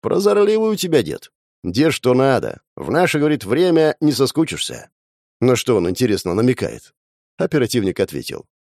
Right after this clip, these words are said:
«Он без умысла, что вы». Костенко усмехнулся, весело оглядел оперативника и подмигнул ему. «Нет, серьезно», — повторил тот. «Просто дед с фантазией». «Какая у деда может быть фантазия? У деда сплошной реализм должен быть».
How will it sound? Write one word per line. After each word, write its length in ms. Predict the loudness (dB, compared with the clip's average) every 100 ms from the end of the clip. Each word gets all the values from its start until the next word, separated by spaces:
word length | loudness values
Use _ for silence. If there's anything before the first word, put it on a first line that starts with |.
| _ _
«Он 160 | 0 2
без 200 | 2 4
умысла, 400 | 4 2 -2 -4
что 200 | -2 -2
вы». 200 | -6 _ _ _ _
Костенко 500 | -2 -2 2 0 0
усмехнулся, 920 | -4 -6 -6 -2 0 2 2 0 0 -8 -8
весело 440 | -2 0 2 2
оглядел 380 | 2 0 2 0
оперативника 600 | 0 -2 0 0 0 -2
и 160 | -2 -2
подмигнул 520 | -2 0 -2 -2 -8
ему. 260 | -10 -14 -20 _ _
«Нет, 320 | 2 4 4
серьезно», — 540 | 2 4 4 2 -6 -16 _
повторил 360 | -8 -2 -2
тот. 240 | -2 -10 -12 _ _
«Просто 300 | 0 2 0
дед 180 | 2 2
с 60 |
фантазией». 600 | 4 2 4 2 0 -12 _ _ _ _
«Какая 380 | -6 4 6 6
у 80 | 4
деда 240 | 4 4
может 240 | 0 -4
быть 140 | -6 -2
фантазия? 560 | 0 0 -2 -4 -14 _ -6
У 100 | 0
деда 200 | 2 2
сплошной 480 | 2 0 2 2
реализм 440 | 4 4 2 0 -2
должен 280 | -6 -12 -18
быть». 220 | -20